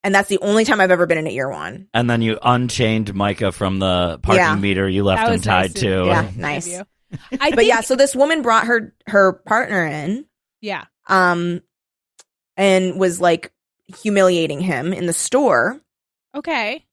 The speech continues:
Speaker 1: And a lot of people were like, "Well, by including the random stander by,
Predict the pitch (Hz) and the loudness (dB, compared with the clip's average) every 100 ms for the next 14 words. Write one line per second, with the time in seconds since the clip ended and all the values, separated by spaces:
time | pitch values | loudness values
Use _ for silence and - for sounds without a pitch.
0 | _ 220 220 202 196 240 220 214 185 170 | _ 0 2 4 2 0 -6 0 2 4
1 | 170 175 170 165 147 156 214 311 _ _ | 2 -2 2 2 4 2 0 -4 _ _
2 | _ _ _ _ _ 165 190 185 185 185 | _ _ _ _ _ -4 0 0 -2 -4
3 | 240 226 247 247 214 185 185 170 190 254 | -2 -2 0 0 0 0 0 2 2 0
4 | 302 302 - 214 190 180 160 160 - _ | -2 -6 -4 -2 0 2 2 0 -6 _
5 | - 104 90 120 208 247 | -6 -2 0 0 -2 -6